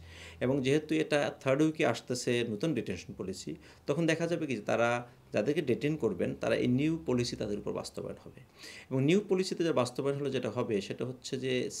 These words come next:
Secretary of State বা হোম অফিসের একটা স্পেশাল পাওয়ার দেওয়া হয়েছে যে তারা যতদিন মনে করবে একটা রিজনেবল টাইম ততদিন তাদেরকে ডিটেইন রাখতে পারবে রিমুভালের আগ পর্যন্ত।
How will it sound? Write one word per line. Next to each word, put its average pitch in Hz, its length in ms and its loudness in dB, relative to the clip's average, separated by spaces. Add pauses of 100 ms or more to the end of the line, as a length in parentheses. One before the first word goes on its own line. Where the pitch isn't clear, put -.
Secretary - 340 -6
of - 120 -6
State 104 240 2 (100)
বা 98 80 -4
হোম 120 180 -2
অফিসের 123 400 -4 (500)
একটা 110 320 0 (100)
স্পেশাল 127 400 -2
পাওয়ার 117 300 6
দেওয়া 101 220 4
হয়েছে 92 440 -2
যে 117 100 -2
তারা 110 600 0 (180)
যতদিন 117 300 0
মনে 101 220 0
করবে 101 340 -2
একটা 104 480 -4 (420)
রিজনেবল 135 440 6
টাইম 110 380 0 (640)
ততদিন 135 300 4
তাদেরকে 107 300 -2
ডিটেইন 107 300 0
রাখতে 123 220 -4
পারবে 104 300 0
রিমুভালের 95 440 -2
আগ 92 80 -10 (100)
পর্যন্ত। 82 380 -14